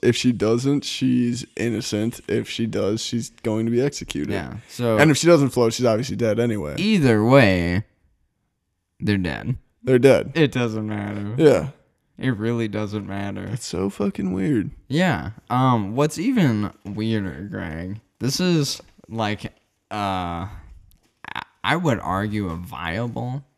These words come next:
Speaker 2: theory.
Speaker 1: Okay. On what? On why they were witches?
Speaker 2: On why there was such, such mass hysteria, hys-,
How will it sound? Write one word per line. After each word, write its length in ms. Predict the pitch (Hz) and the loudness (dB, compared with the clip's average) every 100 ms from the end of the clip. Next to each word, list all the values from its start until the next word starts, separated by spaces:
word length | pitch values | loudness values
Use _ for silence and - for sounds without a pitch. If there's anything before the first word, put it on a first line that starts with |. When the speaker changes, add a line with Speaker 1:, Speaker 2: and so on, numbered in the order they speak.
| _ _ _ _ _ _ _ _ _ | _ _ _ _ _ _ _ _ _
Speaker 2:
theory. 640 | - - 104 67 50 50 110 - | -20 -6 -4 -4 -10 -10 -12 -2
Speaker 1:
Okay. 360 | 123 - 110 139 - _ | 0 4 2 2 -4 _
On 220 | 123 117 | 4 4
what? 320 | 117 110 95 - - _ _ _ _ _ _ _ | 4 4 2 -4 -20 _ _ _ _ _ _ _
On 200 | - 117 | -2 0
why 300 | 110 107 110 | 2 2 2
they 160 | 110 110 | 2 0
were 180 | 104 101 | 0 0
witches? 220 | 98 - | -2 0
Speaker 2:
On 600 | 113 110 110 107 104 104 - _ _ | 2 2 0 -2 -4 -6 -10 _ _
why 720 | 104 98 90 107 135 160 170 160 | -14 -12 -4 0 2 2 0 -2
there 280 | 127 127 | -4 -4
was 180 | 127 123 | -4 -6
such, 680 | - - 120 120 113 - - _ _ _ _ _ _ | -8 -8 -6 -6 -6 -14 -16 _ _ _ _ _ _
such 680 | - - - - 131 123 - - | -14 -8 -4 0 0 -2 -6 -10
mass 600 | 98 98 98 98 101 - | -6 -4 -2 -2 -2 -4
hysteria, 760 | 107 - - 92 92 98 98 101 | -6 -6 -6 -4 -4 -4 -6 -8
hys-, 520 | - - 95 95 - | -12 -8 -6 -6 -12